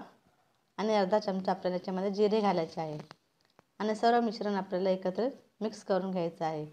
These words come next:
चमच्याने व्यवस्थित mix होणार नाही, त्याच्यामुळे आपल्याला हे मिक्स, पूर्ण मिश्रण जे आहे हाताने व्यवस्थित फेटून घ्यायचे आहे. पूर्ण मीठ, जिरे सगळं mix झालं पाहिजे. छान असं आपलं मिश्रण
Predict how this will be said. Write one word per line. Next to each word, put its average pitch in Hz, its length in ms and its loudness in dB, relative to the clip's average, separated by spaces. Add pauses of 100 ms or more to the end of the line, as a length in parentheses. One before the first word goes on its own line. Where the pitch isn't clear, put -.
(580)
चमच्याने 208 400 4
व्यवस्थित 214 320 2
mix 214 300 -6
होणार 220 260 2
नाही, 220 200 -2
त्याच्यामुळे 208 460 0
आपल्याला 196 300 2
हे 190 60 2
मिक्स, 190 200 -4
पूर्ण 196 260 -6
मिश्रण 190 400 -4
जे 202 80 0
आहे 208 180 2 (600)
हाताने 220 300 4
व्यवस्थित 214 280 0 (100)
फेटून 208 320 0
घ्यायचे 185 300 0
आहे. 156 200 -6 (380)
पूर्ण 202 320 0 (580)
मीठ, 202 400 0 (340)
जिरे 196 300 2
सगळं 202 260 2
mix 214 200 -2
झालं 190 220 0
पाहिजे. 160 400 -2 (840)
छान 208 240 2
असं 202 160 -2
आपलं 190 240 -2
मिश्रण 185 360 -2